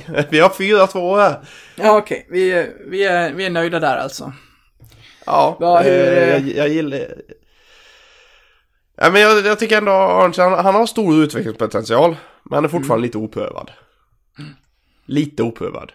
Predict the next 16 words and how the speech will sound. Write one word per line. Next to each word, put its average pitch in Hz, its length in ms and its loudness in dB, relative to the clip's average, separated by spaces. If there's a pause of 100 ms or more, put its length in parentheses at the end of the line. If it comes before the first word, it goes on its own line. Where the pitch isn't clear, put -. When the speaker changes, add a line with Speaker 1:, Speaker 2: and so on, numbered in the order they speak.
(340)
Speaker 1:
Han, 127 160 -2
Speaker 2:
Mm. 135 240 2
Speaker 1:
han 151 120 -2
är 156 40 2
inte 147 180 -2
riktigt, 139 480 -2
eh, 123 160 -4
levererat 117 880 -4
på, 120 360 -2 (200)
eh, 98 300 -10 (280)
fullständig 120 600 -4
allsvensk 117 340 -4
nivån. 107 380 -10 (1300)
Eh, 50 920 -10 (960)
så... 117 260 -2
Eh, 127 600 -2